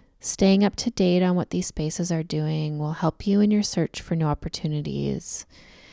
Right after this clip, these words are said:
It's often through social media that you can hear when these spaces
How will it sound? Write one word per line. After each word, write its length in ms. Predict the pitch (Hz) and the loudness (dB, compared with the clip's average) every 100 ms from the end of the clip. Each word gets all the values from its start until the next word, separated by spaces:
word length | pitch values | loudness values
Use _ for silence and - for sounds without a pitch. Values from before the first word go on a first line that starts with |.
| - _ _ - | -20 _ _ -6
It's 140 | 180 | 0
often 420 | 175 175 - 214 | 2 0 2 2
through 200 | 214 202 | 2 0
social 360 | 190 180 180 185 | 0 0 2 0
media 640 | 165 165 165 160 156 151 156 | 2 2 2 4 4 4 2
that 180 | 165 - | 0 -2
you 100 | 165 | -6
can 200 | - 160 | -4 -6
hear 340 | - 170 165 | 2 4 6
when 160 | 165 160 | 6 4
these 200 | 156 - | 0 -4
spaces 680 | - 151 151 - 151 151 | -4 -4 -4 -4 -2 -2